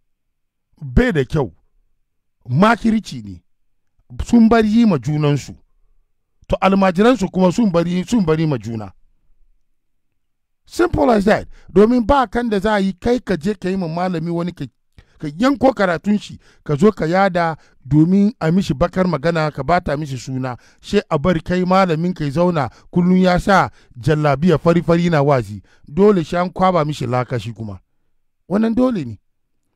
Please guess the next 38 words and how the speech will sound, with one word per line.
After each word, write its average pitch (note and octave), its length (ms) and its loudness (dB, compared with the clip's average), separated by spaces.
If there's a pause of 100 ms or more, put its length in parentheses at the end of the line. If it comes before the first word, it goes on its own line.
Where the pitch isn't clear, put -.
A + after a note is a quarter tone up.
(140)
Sai F#3+ 260 -2 (100)
an F#3 240 0 (200)
kwaba A3+ 360 4
ma D3+ 100 -2
shi D#3+ 160 -8
kuma D#3 240 -4
laka. D3+ 420 -6 (400)
In F3+ 120 -6
ka G3+ 120 -2
gan G3 220 4
sun G3 260 4
shuru, F#3+ 460 2 (380)
to D3 260 2
ba C3+ 180 0
su, D3 140 -12
ba C#3+ 160 2
su D3 120 -6
kyale F3+ 320 0
ba, C3 120 -2
suna F3 280 2
duba F3 300 4
ne. A2+ 160 -2 (300)
Suna F3+ 300 0
duban F3 420 2
maganan E3 460 0
shi D3 240 -8
ina F3+ 240 0
zai E3+ 220 2 (120)
taka F#3 300 -4
kaya. E3 360 0 (540)
<laughs> - 460 -4 (220)
Su C#3+ 120 -12
kamo D#3 400 2
shi. - 220 -14 (280)
Suna A#4 220 -2
kallon A3 340 -2
shi A#2+ 160 -18
ne. E2 120 -20